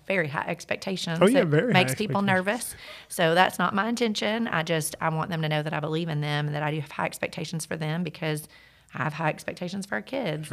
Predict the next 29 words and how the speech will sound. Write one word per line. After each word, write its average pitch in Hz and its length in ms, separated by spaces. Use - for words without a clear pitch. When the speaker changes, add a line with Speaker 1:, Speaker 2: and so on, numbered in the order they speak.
Speaker 1:
and 151 80
Speaker 2:
right. 156 60
Speaker 1:
I - 20
want 160 180
what's 175 200
best, 190 400
and 151 160
I 165 60
want 175 240
us 185 200
to 170 80
be 160 120
the 151 80
best - 400
in 156 160
Robinson 165 460
I 151 140
S 139 120
D. - 240
So - 400
Speaker 2:
That's 123 180
right. 139 200
We 135 160
don't, 151 200
we 160 80
don't 170 160
do 175 140
things 160 380
for 143 480